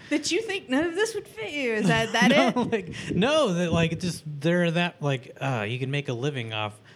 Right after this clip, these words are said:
Speaker 2: I know a lot of, like, a lot of people, and I don't know. Just the things. Why?
Speaker 1: I worked in a store that had a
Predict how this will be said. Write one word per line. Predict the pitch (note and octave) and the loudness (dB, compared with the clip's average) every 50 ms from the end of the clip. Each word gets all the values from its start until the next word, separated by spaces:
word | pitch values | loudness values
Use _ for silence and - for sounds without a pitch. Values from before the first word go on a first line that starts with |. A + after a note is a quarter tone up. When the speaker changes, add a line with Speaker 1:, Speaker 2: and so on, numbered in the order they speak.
| - - - | -10 -4 -2
Speaker 2:
I | G#3+ | 0
know | B3 A#3+ G#3 | 2 4 4
a | F#3 | 4
lot | E3 D#3 D#3+ D#3+ D3 | 4 2 2 2 0
of, | C3+ A#2+ A#2 | 0 -2 0
like, | A2+ A2 G#2+ G#2 - - - - - _ _ - | -2 -2 -2 -2 -6 -14 -20 -20 -20 _ _ -6
a | A#2+ | -2
lot | A#2+ B2+ C3 B2 A2 | 0 0 0 0 -2
of | - | -4
people, | - C3 A2 - - F#2 F2 F2+ G2 - - | -4 -6 -6 -6 -6 -8 -8 -10 -10 -6 -4
and | A2 G#2+ G#2 G2+ G2 G2+ G2 G2 G2 - - - - - - - - - - - - - - - - - - - - C#3 C3+ | -4 -2 -2 -4 -6 -6 -10 -10 -12 -14 -20 -20 -20 -20 -20 -20 -20 -20 -20 -20 -20 -20 -12 -12 -12 -10 -10 -10 -12 -10 -10
I | - C#3+ | -8 -8
don't | B2+ A2+ G2 | -8 -6 -6
know. | G2 G2 G2 G2+ G#2 - - - - | -4 -4 -4 -4 -6 -10 -14 -10 -8
Just | C3 B2 - - | -6 -6 -4 -4
the | C#3+ | -4
things. | C3 - D3+ C#3+ C#3+ C#3+ C3 - - - - - - - - - - - | -2 0 0 0 2 0 0 -2 -6 -10 -14 -16 -14 -14 -14 -14 -14 -14
Why? | - - - - - - G3+ - - - - - - - - - - - - - - - - - - - | -12 -12 -10 -12 -12 -12 -14 -16 -16 -18 -18 -16 -14 -14 -14 -14 -14 -16 -16 -16 -18 -18 -20 -18 -12 -8
Speaker 1:
I | B3 C4+ D4+ E4+ F#4+ G4+ G4 G#4 G#4 F4 | -6 -4 -4 -4 -4 -4 -4 -6 -6 -6
worked | D#4 E4 D4+ D4 D4+ D4+ - - - - - - - - - _ - _ _ _ _ - - _ | -4 -4 -2 -2 -2 -4 -6 -10 -16 -18 -18 -18 -20 -20 -20 _ -20 _ _ _ _ -20 -12 _
in | C4 C4 C4 | -4 -2 -2
a | C#4 | -2
store | C#4 - - - - - B3 A3+ G#3+ G#3+ G#3+ G3+ G#3+ A3 | -2 -4 -8 -10 -6 -2 0 2 2 2 2 2 0 -2
that | G3 F#3 | -2 -4
had | - G#3+ G#3 - A3+ G#3 G#3 A3+ | -6 -8 -8 -8 -8 -6 -6 -6
a | A#3 | -8